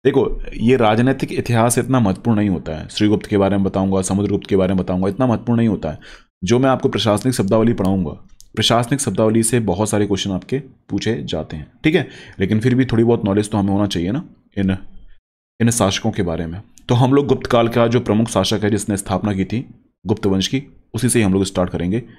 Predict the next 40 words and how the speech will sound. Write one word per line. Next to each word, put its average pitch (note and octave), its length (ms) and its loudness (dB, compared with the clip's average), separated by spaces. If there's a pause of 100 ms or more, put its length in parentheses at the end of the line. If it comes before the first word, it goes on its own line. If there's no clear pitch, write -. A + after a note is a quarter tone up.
(340)
ये B2 140 4
श्रीगुप्त F2+ 420 -4
से, - 200 -12 (220)
ठीक E3 120 2
है? B2+ 120 0 (380)
गुप्त D3+ 200 0
वंश D3 200 2
का D3 120 0
संस्थापक B2 460 2
कौन A#2 180 2
था? B2 120 -2 (160)
आपका F#2+ 240 -2
श्रीगुप्त G2+ 380 -2
था। A#2 360 -6 (400)
इसने C3+ 340 0
कौन B2 240 2
सी A#2+ 120 0
उपाधि A#2+ 240 2
ली A#2+ 120 2
थी? C3 180 -2 (180)
इसने A2+ 240 0
महाराजा G2+ 600 2 (200)
धीराज F#2+ 360 0
की A2 120 0
उपाधि F#2 360 -2 (140)
ली F2 140 -2
थी। D#2+ 200 -10 (160)
सॉरी, G2+ 120 4
महाराजा G#2 400 2
धीराज F#2+ 640 -2
नहीं, A2+ 160 -2 (100)
महाराज F2+ 320 -2
की E2+ 80 -2
उपाधि। D#2 280 -6 (760)
महाराज D#3 520 4
सामंतों B2+ 540 2
की C#3 120 -2
उपाधि A#2+ 240 2
होती A#2 260 0
है, C#3+ 120 -4